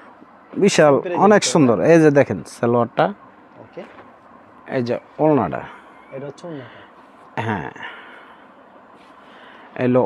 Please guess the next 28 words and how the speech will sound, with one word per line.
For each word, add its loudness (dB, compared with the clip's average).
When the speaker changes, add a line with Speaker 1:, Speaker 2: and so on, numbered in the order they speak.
Speaker 1:
ওড়নাটা। -2
Speaker 2:
দেখেন, -16
ওড়নাটা -14
সম্পূর্ণ -14
নামাজের -10
ওড়না -18
হবে। -20
Speaker 1:
এই -4
যে -8
দেখেন। -14
Speaker 2:
বিশাল -12
বড় -10
নামাজ। -14
Speaker 1:
এটি 8
যত 6
মোটা 6
লোক 4
হই 8
হোক, -2
হ্যাঁ, 6
আপনার 4
সালোয়ার 6
হবে। 2
সালোয়ারটা 6
আবার 6
এম-, 4
এমনি 6
আবার 6